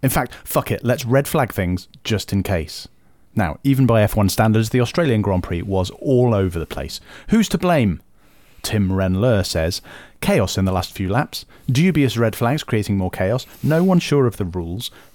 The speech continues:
Penalties during laps that didn't happen. Long delays during the race to find out the result instead of after it. This was peak, peak F one. And all on a weekend, Michael Massey was back in the paddock. I bet he was hiding from Toto in race control and accidentally sat on the red flag button." Peter McLeod says,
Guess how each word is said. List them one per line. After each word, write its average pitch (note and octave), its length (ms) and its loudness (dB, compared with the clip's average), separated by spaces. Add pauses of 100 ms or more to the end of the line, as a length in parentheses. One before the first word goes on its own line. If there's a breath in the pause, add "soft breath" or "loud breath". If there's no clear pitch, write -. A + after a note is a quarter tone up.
(160 loud breath)
Penalties G2+ 500 -2
during F#2+ 240 0
laps G2+ 260 -2
that G#2+ 140 -4
didn't A#2+ 200 2
happen. C#3+ 380 0
Long F#3+ 180 4
delays E3 340 0
during C3+ 260 0
the A2 80 0
race G#2+ 180 0
to - 100 -12
find G2+ 220 0
out G2+ 120 -2
the A2 60 -4
result G2 320 -2
instead G2+ 280 0
of G2+ 80 2
after F#2+ 280 -2
it. - 140 -4 (260 loud breath)
This D3+ 220 0
was D3 140 0
peak, - 340 -2
peak F3+ 320 0
F G#2+ 160 -2
one. E2 240 -6 (340 loud breath)
And F2+ 160 -4
all A#2 220 2
on G2 80 4
a F#2+ 60 2
weekend, G2 520 0
Michael F2 360 -2
Massey F#2+ 440 -2
was E2 140 -4
back - 300 -10
in F2+ 40 -2
the F2+ 80 -2
paddock. E2+ 420 -6 (380 loud breath)
I G2 80 -6
bet G2 220 -2
he A#2 120 -2
was G2+ 140 -2
hiding G2+ 340 -4
from F#2+ 160 -6
Toto F#2+ 340 -4
in E2+ 120 -6
race F2+ 160 -4
control F#2 360 -6
and F2 80 -6
accidentally F#2 520 -8
sat - 320 -8
on F2 60 -6
the E2 80 -6
red E2+ 180 -6
flag E2 200 -10
button." - 280 -12 (360)
Peter G3+ 240 0
McLeod C#3+ 400 0
says, G2+ 260 0